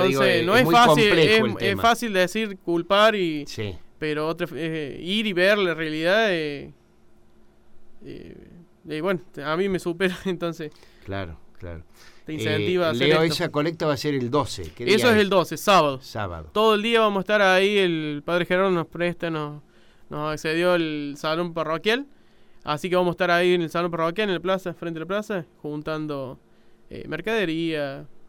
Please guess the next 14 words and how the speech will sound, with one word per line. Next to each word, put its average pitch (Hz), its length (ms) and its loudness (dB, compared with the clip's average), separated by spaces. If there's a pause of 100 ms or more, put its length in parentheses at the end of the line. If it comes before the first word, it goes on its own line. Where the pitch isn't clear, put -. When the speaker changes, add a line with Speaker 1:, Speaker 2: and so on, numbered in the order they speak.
(220)
Speaker 1:
todo 220 300 2
lo 180 200 -4
que, 156 340 -10 (240)
Speaker 2:
Bien. 95 220 -8
Speaker 1:
lo 151 60 -14
que, 151 320 -18
lo 151 80 -12
que 156 80 -10
nombré 165 280 -4
antes. 160 280 -8
Speaker 2:
Vamos 113 360 -6
a 123 40 0
ver 127 160 0
si, 98 680 -4